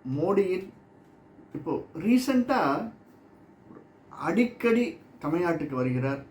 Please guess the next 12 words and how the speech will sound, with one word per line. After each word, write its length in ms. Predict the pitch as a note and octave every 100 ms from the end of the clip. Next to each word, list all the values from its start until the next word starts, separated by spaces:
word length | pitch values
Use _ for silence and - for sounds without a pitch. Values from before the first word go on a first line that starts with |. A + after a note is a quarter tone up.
| - - - D3
சவுத் 260 | D3 D3
இந்தியா 160 | B2+ A#2+ A2+
வருகிறார். 400 | A2 G#2 A2 - - - - - - - - -
அது 120 | B2 A#2+ A#2
ஏன்? 140 | A#2 - - - - - - - - - - -
இப்போ 120 | D3+ D#3+
அடுத்து 240 | D3+ E3+ D3+
என்ன 120 | C#3+
அவருடைய 260 | B2+ A#2+ A2+ A2
சுற்றுப்பயணம் 500 | - B2+ C3+ B2 G#2 G2
என்ன? 100 | G2 G#2 - - - - - - - - -
மூன்றாவது, 500 | F3 F#3+ F3 D3+ F3